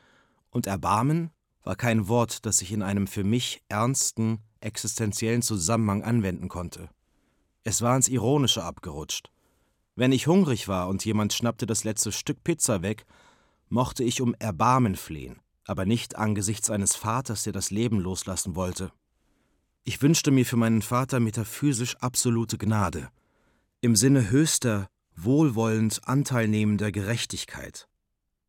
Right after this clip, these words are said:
und ein Aufgenommenwerden voller warmer Gnade.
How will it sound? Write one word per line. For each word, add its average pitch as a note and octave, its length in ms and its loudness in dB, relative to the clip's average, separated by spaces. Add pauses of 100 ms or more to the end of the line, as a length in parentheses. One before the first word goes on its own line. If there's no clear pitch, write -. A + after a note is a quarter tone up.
und D3 220 4
ein B2+ 120 4
Aufgenommenwerden G#2 920 0
voller A2 360 -2
warmer G#2+ 360 0
Gnade. F#2 480 -2